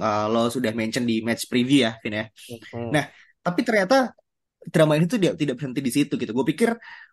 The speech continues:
Speaker 1: oke lah, Luke Shaw cedera, mungkin nanti Dalot akan tetap stay di situ, backupnya bisa, eh, siapa namanya, Alvaro Fernandes, atau mungkin nunggu Malaysia sembuh gitu. Tapi ternyata beritanya tuh makin banyak nih, ya kan?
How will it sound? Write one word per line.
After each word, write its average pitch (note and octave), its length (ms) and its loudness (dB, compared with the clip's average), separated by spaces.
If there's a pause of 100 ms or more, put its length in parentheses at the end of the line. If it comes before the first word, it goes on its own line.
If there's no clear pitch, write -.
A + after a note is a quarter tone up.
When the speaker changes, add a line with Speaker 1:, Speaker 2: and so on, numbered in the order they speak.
(100)
Speaker 1:
oke C3 160 -2
lah, G#3+ 160 4
Luke C3 240 -2
Shaw F3+ 160 0
cedera, E3 640 0
mungkin C3+ 400 -4
nanti C#3 160 -2
Dalot B2 240 0
akan B2 240 -4
tetap - 160 -6
stay C3+ 240 -2
di B2 80 -2
situ, F#3 480 2
backupnya B2 400 -2
bisa, A#2+ 260 -4 (300)
eh, G#2+ 400 -6
siapa - 240 -4
namanya, C3+ 400 -4
Alvaro B2 240 -2
Fernandes, B2+ 480 2
atau B2 160 -2
mungkin A#2+ 320 0
nunggu A#2+ 160 -2
Malaysia G#2+ 320 -2
sembuh C3 320 2
gitu. A2+ 160 -2
Tapi - 160 0
ternyata A#3+ 560 -2 (1500)
beritanya E3 460 4
tuh B3 160 2
makin F3+ 240 0 (520)
banyak D#3 260 2 (120)
nih, G#2 140 -12 (200)
ya G#2+ 140 -10
kan? D3 140 0